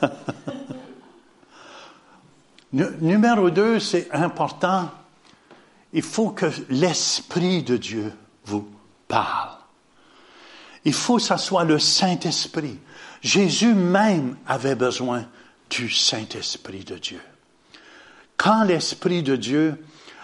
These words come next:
euh, m'a dit, « Je vais aller au Bénin », mais à travers des frères aussi. Est-ce que vous me suivez ? J'avais l'invitation, puis ma femme a dit, « Vas-y donc aussi au Bénin. » Mais humainement, j'avais pas tant le goût que ça d'y aller,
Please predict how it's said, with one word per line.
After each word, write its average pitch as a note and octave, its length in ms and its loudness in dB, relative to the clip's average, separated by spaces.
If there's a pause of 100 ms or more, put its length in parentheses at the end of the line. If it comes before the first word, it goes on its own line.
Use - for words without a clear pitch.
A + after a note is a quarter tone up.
(120)
euh, C#3 140 2 (140)
m'a C#3 260 4
dit, « C3+ 460 0
Je A2+ 180 -2
vais D3+ 140 2
aller C#3 300 4
au A#2+ 200 2
Bénin », A2+ 440 0 (360)
mais C#3+ 320 0
à C#3+ 140 0
travers C#3 500 2
des A2+ 180 4
frères A2 500 2
aussi. F#2+ 420 -4
Est-ce F#2+ 160 -8
que - 100 2
vous A2 140 0
me G#2+ 80 -4
suivez ? A2 420 -2
J'avais A2 300 -2
l'invitation, A2 840 -2 (460)
puis D3+ 140 -4
ma C#3+ 200 2
femme D3+ 360 -2
a A#2 80 -2
dit, « A2 160 -6
Vas-y G2+ 420 -6
donc G#2+ 220 -4
aussi - 260 -10
au F2 120 -10
Bénin. » E2+ 320 -16 (480)
Mais D#3 180 0 (380)
humainement, G3+ 880 4 (380)
j'avais C#4+ 380 4
pas D3+ 220 2
tant C#3+ 300 0
le B2+ 80 4
goût B2 240 -2
que C3 120 -8
ça C3+ 240 -2
d'y G#2 220 -2
aller, G#2 260 -2